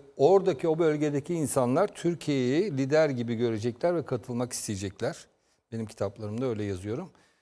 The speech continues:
E, Türkiye'nin liderliği değil, buradaki barış dönemi otuz yıl sürecek diye söylüyorum. Şimdi o iki tanesi bak şu anda gerçekleşiyor. Şu anda, e, üç gün önce galiba bizim savunma bakanımız, Suriye'nin savunma bakanı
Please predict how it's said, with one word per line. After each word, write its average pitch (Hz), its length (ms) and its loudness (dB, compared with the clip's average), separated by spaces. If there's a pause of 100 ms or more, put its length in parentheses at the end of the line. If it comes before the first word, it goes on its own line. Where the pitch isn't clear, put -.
(160)
E, 113 240 -4
Türkiye'nin 147 440 -2
liderliği 143 540 0
değil, 196 240 -4
buradaki 143 460 -4
barış 139 320 0
dönemi 123 280 0
otuz 113 320 -2
yıl 110 120 -4
sürecek 98 580 -4 (140)
diye 101 140 -6
söylüyorum. 98 540 -6 (680)
Şimdi 180 340 0
o 180 200 4
iki 175 220 -2
tanesi 165 560 2
bak - 180 4
şu 180 120 -2
anda 170 160 0
gerçekleşiyor. 147 800 0 (540)
Şu - 260 4
anda, 165 460 2 (240)
e, 127 340 -2
üç 175 220 -2
gün 165 120 0
önce 147 320 0
galiba 131 540 4 (480)
bizim 135 560 -2
savunma 139 440 2
bakanımız, 180 680 -2 (100)
Suriye'nin 143 600 -2
savunma 123 400 0
bakanı 175 460 -2